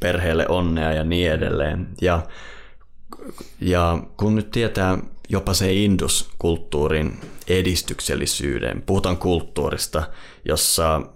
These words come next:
vesivessa viisituhatta vuotta sitten oli enemmän sääntö kuin poikkeus. Viemäröintijärjestelmät, upea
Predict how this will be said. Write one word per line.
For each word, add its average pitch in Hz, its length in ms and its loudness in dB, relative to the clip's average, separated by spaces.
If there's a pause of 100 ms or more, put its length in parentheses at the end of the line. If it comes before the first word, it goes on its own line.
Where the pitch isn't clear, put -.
(140)
vesivessa 85 760 2
viisituhatta 82 540 0
vuotta 80 220 0
sitten 80 360 -2
oli 82 220 4
enemmän 87 300 2
sääntö 92 400 2
kuin - 140 -2
poikkeus. - 840 0 (100)
Viemäröintijärjestelmät, 90 1500 2 (220)
upea 87 580 4